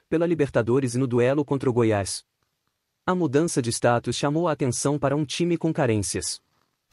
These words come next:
Fluminense está morto de medo de jogar contra o Vasco da Gama.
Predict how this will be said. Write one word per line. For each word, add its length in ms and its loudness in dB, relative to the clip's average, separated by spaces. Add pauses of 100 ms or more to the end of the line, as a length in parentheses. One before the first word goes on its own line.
(300)
Fluminense 580 0
está 180 0
morto 380 0
de 100 -2
medo 240 0
de 80 -6
jogar 380 2
contra 240 -2
o 20 2
Vasco 380 0
da 100 4
Gama. 340 0